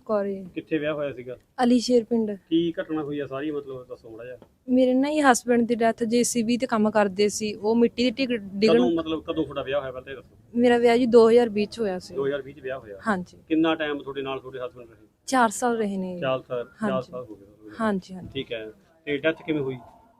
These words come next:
Speaker 1: ਉਹਨਾਂ ਦਾ ਐਕਸੀਡੈਂਟ ਹੋਇਆ ਸੀ, ਮਤਲਬ ਮਿੱਟੀ ਹੇਠ ਦਬ ਗਏ ਸੀ ਉਹ।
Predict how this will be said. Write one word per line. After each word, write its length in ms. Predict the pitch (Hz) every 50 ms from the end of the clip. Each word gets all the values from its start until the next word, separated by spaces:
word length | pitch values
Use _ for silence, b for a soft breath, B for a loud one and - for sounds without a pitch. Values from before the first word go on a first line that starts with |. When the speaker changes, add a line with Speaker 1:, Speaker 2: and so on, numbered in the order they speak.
| _ -
Speaker 1:
ਉਹਨਾਂ 220 | 233 247 254 262 277
ਦਾ 60 | 285
ਐਕਸੀਡੈਂਟ 480 | 262 262 247 - - 240 247 240 240 247
ਹੋਇਆ 200 | 240 214 202 202
ਸੀ, 260 | 202 - 214 214 220
ਮਤਲਬ 220 | 226 226 226 240
ਮਿੱਟੀ 300 | 233 226 220 - 240 247
ਹੇਠ 100 | 240 233
ਦਬ 260 | 226 214 202 185 185 185
ਗਏ 120 | 196 202
ਸੀ 320 | 196 - 202 190 185 180
ਉਹ। 200 | 180 185 180 180